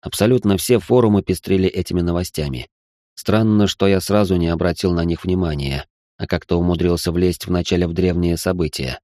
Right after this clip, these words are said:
Кто-то уже выяснил состав клана Похать, являвшегося основным зачинщиком и устроителем непонятных происшествий во фракции хаоса. Список моих соклановцев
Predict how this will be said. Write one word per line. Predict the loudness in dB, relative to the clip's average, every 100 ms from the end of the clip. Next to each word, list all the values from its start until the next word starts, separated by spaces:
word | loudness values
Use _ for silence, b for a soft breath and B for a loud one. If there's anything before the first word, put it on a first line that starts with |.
| _ _
Кто-то | 0 2 4 4
уже | 6 4
выяснил | 6 4 4 2 2
состав | 2 0 2 0
клана | 2 2 4 0
Похать, | 0 -2 -2 -4 -6 -10 -16 _ _ _
являвшегося | 2 4 2 2 2 2 2 0
основным | 0 0 0 0 0
зачинщиком | -2 -2 -4 -4 -2 -2 -2 -6 _ 0
и |
устроителем | 2 2 2 2 4 4 4 4
непонятных | 2 2 2 0 -4
происшествий | 0 -2 0 -4 -4 -2 -2 -2 _ _ -2
во | 0
фракции | 0 -2 -2 -4
хаоса. | -2 -2 -4 -6 -10 -10 _ _ _ _ _ _
Список | -8 -2 -2 -2
моих | -2 -2 -2
соклановцев | -4 0 0 0 -2 -8 -10